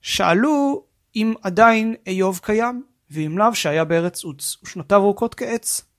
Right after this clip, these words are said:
שאם מת, דעו לכם שלא נשאר להם זכות.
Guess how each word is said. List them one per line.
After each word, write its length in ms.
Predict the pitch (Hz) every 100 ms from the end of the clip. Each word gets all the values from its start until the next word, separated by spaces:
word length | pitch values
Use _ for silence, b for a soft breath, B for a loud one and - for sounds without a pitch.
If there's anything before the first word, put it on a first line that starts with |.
| B B B -
שאם 320 | - 165 156
מת, 220 | 269 - -
דעו 240 | - 226
לכם 400 | 247 - 226 226 226 - _ _ -
שלא 300 | - 170 151
נשאר 320 | - 208 208
להם 380 | 190 170 165 156
זכות. 520 | - - 143 -